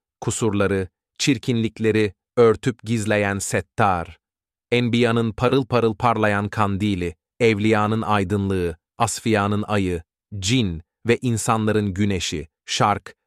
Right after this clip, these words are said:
ve garb ufuklarının ziyası olan Efendimiz Hazreti Muhammed'in üzerine rahmet indirmeni ve bizlerin vücudunu irfan semasına yükseltmeni ve kalplerimizi ihsan makamında sabit kadem kılmanı niyaz edip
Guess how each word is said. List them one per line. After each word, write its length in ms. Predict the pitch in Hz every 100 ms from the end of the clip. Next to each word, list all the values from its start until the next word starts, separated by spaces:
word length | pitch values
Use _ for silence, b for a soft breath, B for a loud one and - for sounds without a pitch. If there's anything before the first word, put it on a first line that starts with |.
| -
ve 80 | 101
garb 400 | 90 107 110 98
ufuklarının 640 | - - 104 110 101 101 98
ziyası 540 | 87 104 98 92 -
olan 380 | 107 92 87 87 - _ _
Efendimiz 600 | 110 131 117 110 107 98
Hazreti 440 | - 107 101 104 110
Muhammed'in 640 | 101 90 107 101 95 104
üzerine 480 | 110 98 95 98 98
rahmet 440 | 101 85 101 98 -
indirmeni 600 | 107 101 95 95 90 80 - _ _
ve 180 | 107 95
bizlerin 520 | 110 95 110 113 107
vücudunu 640 | 101 98 104 95 98 95 - _ -
irfan 400 | 110 - 104 101
semasına 640 | - 104 101 95 - 104
yükseltmeni 840 | 95 95 - 104 92 98 87 92 85 _ _ 107
ve 60 |
kalplerimizi 840 | - 107 92 101 101 98 87 98 87 _ -
ihsan 400 | 107 82 131 123
makamında 760 | 107 92 101 87 82 78 80 - _ _ _
sabit 460 | - 123 107 123 -
kadem 300 | 113 110 104
kılmanı 520 | - 107 101 101 98
niyaz 340 | 104 110 117
edip 240 | 95 85